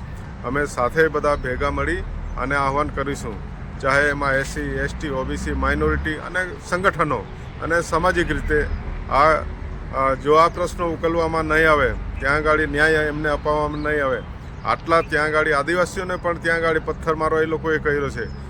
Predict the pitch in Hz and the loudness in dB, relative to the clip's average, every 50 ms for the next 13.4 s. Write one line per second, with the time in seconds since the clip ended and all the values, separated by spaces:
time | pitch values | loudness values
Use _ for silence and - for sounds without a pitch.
0 | - - - - 120 143 151 175 180 170 160 165 160 160 160 165 151 - 147 135 | -10 -10 -8 0 2 4 4 4 4 4 4 4 4 4 4 4 2 2 -4 0
1 | - 170 170 160 185 170 165 160 165 160 139 - 147 143 147 156 147 - 143 147 | 2 2 2 2 2 2 4 4 2 0 0 0 0 2 2 0 0 0 0 2
2 | 147 143 135 127 - 120 107 95 - - - - - - - - 143 156 170 170 | 2 2 0 0 -2 -6 -6 -6 -8 -10 -12 -12 -12 -10 -4 0 4 6 6 6
3 | 170 160 165 165 160 160 170 156 - - 151 160 170 160 160 165 165 170 170 165 | 6 4 2 2 2 2 -2 -2 0 2 2 2 2 0 -2 0 0 2 2 0
4 | 165 160 156 151 147 143 135 123 110 110 - - - - - - - - - - | 2 4 4 4 4 4 2 -2 -2 -4 -10 -10 -12 -12 -12 -12 -12 -10 -6 -2
5 | 139 139 143 147 139 147 147 147 143 143 143 143 - - 185 180 175 180 175 190 | 0 0 0 2 4 4 2 4 2 0 -2 -2 0 0 2 4 4 4 2 0
6 | 190 175 - 180 - - - - - - - - - - - - - 117 120 131 | -2 0 -2 -2 -4 -4 -8 -10 -12 -14 -14 -16 -16 -16 -16 -16 -6 -2 2 2
7 | 143 151 156 151 151 151 160 160 156 151 147 151 147 139 131 139 143 151 165 160 | 4 6 4 4 4 2 2 4 6 6 6 6 4 2 0 -4 -2 0 -2 -2
8 | 139 143 143 139 - 156 151 156 151 139 117 104 - - - - - - - 127 | 0 -2 -2 2 2 2 2 2 2 0 0 -4 -6 -12 -12 -12 -12 -8 -6 -2
9 | 135 147 147 147 160 160 156 143 123 - - 135 135 139 165 170 170 170 175 165 | -2 0 2 4 4 6 6 4 2 0 0 0 0 4 4 2 2 4 2 2
10 | 151 139 139 - 175 175 160 165 160 165 165 160 160 156 147 156 156 156 156 151 | 2 2 2 2 0 2 2 2 0 0 0 0 0 0 2 0 0 0 0 -2
11 | 143 135 120 - - - 117 135 135 - 147 147 147 151 139 143 135 139 139 131 | -2 -6 -8 -12 -10 -4 -2 -2 -2 2 2 0 0 0 -4 -4 -4 -2 -4 -2
12 | 139 139 123 110 113 107 101 - - - 139 135 127 143 151 160 147 165 160 156 | -2 -2 -2 -4 -4 -8 -8 -8 -8 -6 -6 0 2 2 2 4 2 0 0 2
13 | 160 160 156 151 135 117 98 | 2 2 2 2 0 0 -2